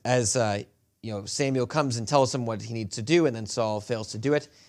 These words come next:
And then in verses ten through thirty-five, we have the rejection of Saul for his disobedience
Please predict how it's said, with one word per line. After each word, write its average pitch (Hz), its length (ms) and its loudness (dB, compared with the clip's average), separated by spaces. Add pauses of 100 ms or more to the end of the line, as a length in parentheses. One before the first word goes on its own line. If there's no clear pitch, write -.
(140)
And 117 120 -4
then 135 400 0
in 123 200 -4
verses 156 340 2
ten 214 280 -4
through 214 140 -8
thirty-five, 143 720 -2
we 120 120 -4
have 127 400 0
the 131 80 -2
rejection 123 580 2
of 117 100 -4
Saul 117 280 0
for 165 320 4
his 131 120 2
disobedience 101 760 -4